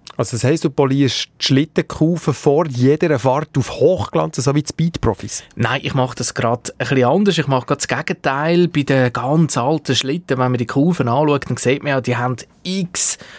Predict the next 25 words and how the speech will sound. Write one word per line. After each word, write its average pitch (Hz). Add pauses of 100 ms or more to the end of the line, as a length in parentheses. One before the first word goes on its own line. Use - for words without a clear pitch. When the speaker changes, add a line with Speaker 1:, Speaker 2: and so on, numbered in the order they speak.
Speaker 2:
Fahrtrillen, 160
x 175
kleine 156
Hickli 165
und 156
so. 165 (340)
Und - (220)
die 170
ganz 160
rauspolieren, 160
also 123
da 120
würde 131
man 123
also 117
so 127
richtig 131
müssen 131
oben 120
abschmirgeln. 180 (320)
Ich 220
nehme 170 (120)
den 131
Rosten 196
weg 214